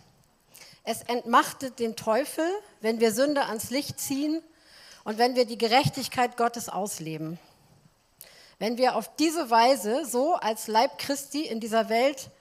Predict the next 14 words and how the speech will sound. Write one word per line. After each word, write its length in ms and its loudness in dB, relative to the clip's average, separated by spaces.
in 140 -2
Einheit 480 2
stehen, 500 -4
dann 140 -2
bedeutet 540 4
dies, 320 -2
dass 260 -4
wir 320 2
in 140 -6
der 200 2
Autorität 760 -2
des 180 -8
Heiligen 400 -4
Geistes 680 -6